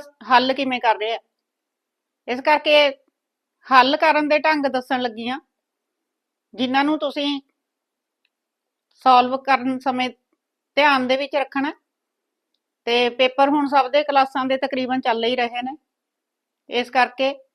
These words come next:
ਧਿਆਨ ਨਾਲ ਸੁਣਿਓ ਤੇ ਪੇਪਰ ਹੱਲ ਵੀ ਧਿਆਨ ਨਾਲ ਹੀ ਕਰਿਓ। ਕਿਉਂਕਿ ਜਦੋਂ ਪੇਪਰ ਅਸੀਂ ਚੈੱਕ ਕਰਦੇ ਹਾਂ ਤਾਂ ਉਹਦੇ ਵਿੱਚ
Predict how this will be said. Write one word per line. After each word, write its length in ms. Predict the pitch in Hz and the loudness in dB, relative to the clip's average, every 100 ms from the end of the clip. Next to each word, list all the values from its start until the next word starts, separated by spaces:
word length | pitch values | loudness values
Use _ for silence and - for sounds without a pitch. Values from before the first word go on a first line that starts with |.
| _ _ _ _ _ _ - | _ _ _ _ _ _ -2
ਧਿਆਨ 280 | 285 302 269 | 2 2 2
ਨਾਲ 240 | 262 269 285 | 2 0 0
ਸੁਣਿਓ 360 | 285 247 262 | -4 -4 -2
ਤੇ 100 | 294 | -2
ਪੇਪਰ 320 | 311 285 277 | 0 0 0
ਹੱਲ 300 | 277 254 247 247 | 2 2 0 -4
ਵੀ 160 | 269 | -6
ਧਿਆਨ 300 | 285 277 277 247 | -6 -4 -4 -2
ਨਾਲ 180 | 226 | -4
ਹੀ 180 | 226 247 | -4 -8
ਕਰਿਓ। 320 | 233 208 190 185 _ _ _ _ _ _ _ _ _ _ _ | -8 -8 -8 -12 _ _ _ _ _ _ _ _ _ _ _
ਕਿਉਂਕਿ 220 | 262 277 | -2 0
ਜਦੋਂ 220 | 302 302 311 | 2 2 2
ਪੇਪਰ 380 | 320 294 311 | 0 2 2
ਅਸੀਂ 180 | 320 339 | 2 0
ਚੈੱਕ 220 | 311 277 294 | 0 2 2
ਕਰਦੇ 360 | 285 269 226 | 2 2 2
ਹਾਂ 100 | 233 | -2
ਤਾਂ 100 | 269 | 0
ਉਹਦੇ 200 | 302 294 | 2 0
ਵਿੱਚ 220 | 339 320 | -2 -4